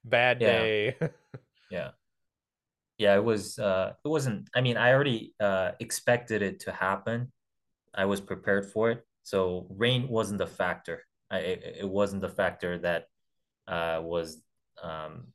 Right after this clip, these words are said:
Speaker 2: uh, that was part of my, uh, poor performance. It was just
Speaker 1: Gotcha.
Speaker 2: me, yeah, with the platform. I was
Speaker 1: Okay.
Speaker 2: happy with it, yeah.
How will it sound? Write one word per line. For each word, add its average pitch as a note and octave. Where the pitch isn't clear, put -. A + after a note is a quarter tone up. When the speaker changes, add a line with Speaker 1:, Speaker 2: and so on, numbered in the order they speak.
Speaker 2:
uh, E2
that F#2
was F#2
part G2
of F#2
my, F2
uh, D#2+
poor F2+
performance. -
It -
was F2+
just F2+
Speaker 1:
Gotcha. F2
Speaker 2:
me, F2
yeah, E2
with F2
the E2+
platform. E2
I -
was C#3
Speaker 1:
Okay. -
Speaker 2:
happy -
with D#2+
it, F2+
yeah. E2+